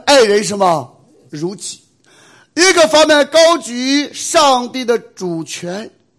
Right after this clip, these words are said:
第二个方面高举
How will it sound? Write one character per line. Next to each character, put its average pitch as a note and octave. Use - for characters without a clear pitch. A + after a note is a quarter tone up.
第 D#4
二 F4+
个 G#4+
方 C#4
面 B3+
高 E4+
举 A#3+